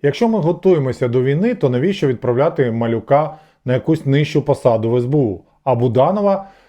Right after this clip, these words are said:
контактувати з американцями та росіянами? Це люди війни, які на своєму місці.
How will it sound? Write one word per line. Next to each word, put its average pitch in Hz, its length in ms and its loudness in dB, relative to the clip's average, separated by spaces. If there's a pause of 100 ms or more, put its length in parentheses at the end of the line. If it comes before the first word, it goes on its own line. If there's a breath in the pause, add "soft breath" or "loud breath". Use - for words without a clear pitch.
(120)
контактувати 139 800 0
з 117 60 -2
американцями 127 640 -2
та 120 120 0
росіянами? 101 600 -6 (200)
Це 127 180 0
люди 120 280 2
війни, 190 380 0
які 117 480 -2
на 117 120 -2
своєму 147 340 0
місці. - 460 -2